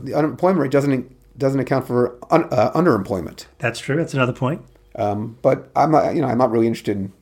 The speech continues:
Speaker 1: arguing economics with you. I'm more
Speaker 2: No,
Speaker 1: interested
Speaker 2: no.
Speaker 1: in talking about
Speaker 2: By the way, you know, I probably agree with most of what you said. I'm just playing devil's advocate because other people would disagree with you, I think. What, what else is it?
Speaker 1: They're welcome to.
Speaker 2: Countries in decline in other ways?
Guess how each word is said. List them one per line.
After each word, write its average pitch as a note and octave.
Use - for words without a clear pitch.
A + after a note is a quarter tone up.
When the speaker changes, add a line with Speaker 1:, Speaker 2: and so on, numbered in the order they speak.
Speaker 1:
arguing A2
economics G#2+
with -
you. G#2
I'm D3
more D3+
Speaker 2:
No, A#3
Speaker 1:
interested G#3+
Speaker 2:
no. B2+
Speaker 1:
in A#2
talking C3+
about A2+
Speaker 2:
By A3
the A3
way, A3
you F3
know, G#3+
I F3+
probably E3+
agree E3
with D#3+
most D3+
of -
what D3
you C3+
said. D#3
I'm C3
just C3
playing C3
devil's B2
advocate C3
because A#2
other A#2
people C3
would C3
disagree C3
with G3+
you, A2+
I G#2
think. A2+
What, C#3+
what D3+
else G#3
is A#2+
it? A#2+
Speaker 1:
They're D#3
welcome C#3
to. A#2
Speaker 2:
Countries C3+
in C3
decline C3
in C3
other C3+
ways? G#3